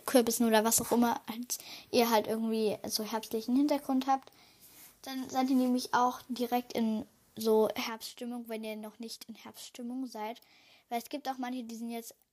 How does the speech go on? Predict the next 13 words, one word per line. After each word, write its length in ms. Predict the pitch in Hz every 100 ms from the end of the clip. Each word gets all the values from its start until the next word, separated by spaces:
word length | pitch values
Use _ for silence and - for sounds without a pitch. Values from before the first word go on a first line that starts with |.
| _ _ _ _ _
irgendwie 360 | 240 233 233 233
schon 240 | - 240
gefühlt 400 | 233 226 240 226
in 220 | 220 208
Winterstimmung 880 | 208 233 262 302 - 311 311 330 349 370 _ _
und 100 | -
manche, 280 | 247 247 254
die 100 | 233
sind 160 | 240 247
immer 140 | 254
noch 160 | 240 233
in 120 | 202
Frühlingsstimmung. 920 | - 240 240 269 285 - 277 294 320